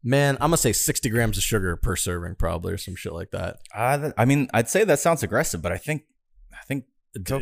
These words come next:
Speaker 1: d-, does it sound aggressive?
Speaker 2: No,
Speaker 1: There's so
Speaker 2: no.
Speaker 1: many things
Speaker 2: I
Speaker 1: right
Speaker 2: think a
Speaker 1: now that
Speaker 2: Coca-Cola
Speaker 1: have
Speaker 2: is, like, sixty something grams, 'cause you gotta
Speaker 1: Yeah.
Speaker 2: figure that's, like, two hundred forty calories, and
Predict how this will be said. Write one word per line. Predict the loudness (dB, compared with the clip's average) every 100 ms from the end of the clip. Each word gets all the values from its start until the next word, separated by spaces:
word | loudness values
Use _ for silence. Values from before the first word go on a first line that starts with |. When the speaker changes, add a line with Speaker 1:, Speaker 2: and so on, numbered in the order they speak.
| -6 -12
Speaker 1:
d-, | -8
does | -4 -2
it | 0
sound | 4 4
aggressive? | 6 4 4 6
Speaker 2:
No, | 6 6
Speaker 1:
There's | 6
so | 6 6 6
Speaker 2:
no. |
Speaker 1:
many | 4 4
things | 4 4 4
Speaker 2:
I |
Speaker 1:
right | 6
Speaker 2:
think | 6
a | 6
Speaker 1:
now | 6
that | 6 6
Speaker 2:
Coca-Cola | 6 8 8
Speaker 1:
have | 6
Speaker 2:
is, | 4
like, | 0 -2
sixty | -4 -6 -8
something | -6 -6 -2
grams, | 2 4 4 2
'cause | 2 2 4
you | 4
gotta | 4 4
Speaker 1:
Yeah. |
Speaker 2:
figure | 4 6
that's, | 4 4
like, | 0 -2 -6
two | -2
hundred | 0 0 0
forty | 0 0
calories, | 2 4 4 4 4
and | 2 2 0 -2